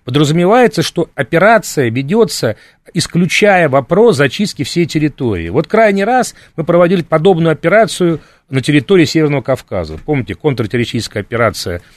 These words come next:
Чеченской Республики, в соседних регионах, где были террористические анклавы. То есть, ведь, э,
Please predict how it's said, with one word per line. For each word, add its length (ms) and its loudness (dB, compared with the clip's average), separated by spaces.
Чеченской 540 0
Республики, 540 -2
в 60 -10
соседних 540 -2
регионах, 520 2
где 120 -2
были 160 -2
террористические 640 -6
анклавы. 480 -2
То 160 -4
есть, 160 -2
ведь, 280 -2
э, 160 2